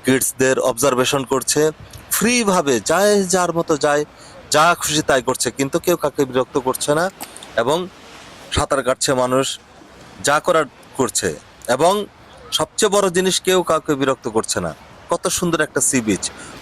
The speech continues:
কোনো দোকান নেই সামনে, কোনো প্লাস্টিকের ব্যাগ ট্যাগ পরে নেই। যত ব্যাগ ট্যাগ দেখছেন আপনারা, এটি সবই মালিক আছে, এবং যাওয়ার পথে এরা সবাই ফেলে যাবে, ফেলে দিয়ে যাবে নির্দিষ্ট জায়গায়। মানুষ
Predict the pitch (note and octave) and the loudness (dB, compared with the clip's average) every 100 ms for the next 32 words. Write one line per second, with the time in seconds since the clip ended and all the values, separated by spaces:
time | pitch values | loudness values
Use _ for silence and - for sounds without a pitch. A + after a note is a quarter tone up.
0 | - C#3 C#3 C#3+ C#3 C#3 C3+ C3+ B2+ C3 | -2 0 0 0 0 0 2 0 0 -2
1 | B2+ C3 C3+ C#3 - - - - B2+ C3 | -2 0 0 -2 -12 -20 -18 -4 0 2
2 | C3 B2+ _ - B2 B2 - B2 C3 A#2+ | 2 0 _ -2 0 0 -2 -2 0 -2
3 | A#2+ A#2+ - D3 B2+ C3+ C3 C3+ C#3 D#3 | 0 0 0 -4 -2 0 0 0 0 -2
4 | - - - - C#3 - D3 C#3 C#3+ F3 | -8 -20 -20 -4 -4 -2 0 0 0 -4
5 | D#3 - D3+ - - E3+ D#3 - D#3+ F3 | -4 -4 -6 -4 -4 0 -2 -2 0 0
6 | G3 - - B2 C3+ E3 D3+ D3+ D#3 F#3 | -2 -10 -10 -6 -2 -2 -2 -4 -2 -2
7 | G#3 F#3 D#3+ E3 D#3+ D3 - F#3+ F3 C3+ | 0 0 2 0 0 -2 0 0 2 0
8 | C#3+ C3 D3 D3 D3 D#3 D3 E3 G#3 - | -2 0 0 0 -2 -2 0 0 -2 -10
9 | - - C3 B2+ - B2 A2 F#2+ C#2+ - | -12 -4 0 0 0 -2 0 -2 -4 -12
10 | - - - - - D3 C#3 D3 D#3+ D3 | -16 -20 -20 -10 -2 2 2 2 2 2
11 | D3 F#3 F3 D#3 C#3 C#3+ - A#2+ A2 F2+ | 2 2 2 0 0 -2 0 0 0 -2
12 | C2+ - - - - - - - - - | -6 -14 -20 -20 -20 -20 -20 -20 -20 -20
13 | - - - - - - A#2+ D3+ | -20 -18 -18 -20 -20 -4 -2 0